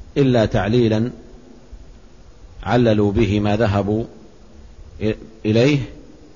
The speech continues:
وهو أن البسملة والحمدلة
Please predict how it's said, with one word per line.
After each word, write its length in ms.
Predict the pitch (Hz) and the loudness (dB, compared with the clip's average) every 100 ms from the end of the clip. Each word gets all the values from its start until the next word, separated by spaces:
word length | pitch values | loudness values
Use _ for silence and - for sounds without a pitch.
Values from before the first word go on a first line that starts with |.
| - - - | -20 -20 -2
وهو 300 | 123 113 113 | 0 4 2
أن 480 | 95 120 113 107 107 - - - - - 101 | 2 0 0 -2 -4 -10 -20 -20 -20 -8 -2
البسملة 640 | 104 117 113 113 107 113 - - - - - - - - - - - - - 98 | 0 0 0 -2 0 -2 -4 -10 -14 -14 -14 -14 -12 -10 -10 -12 -16 -10 -6 -2
والحمدلة 640 | 101 - 123 113 110 | -2 -2 -2 0 0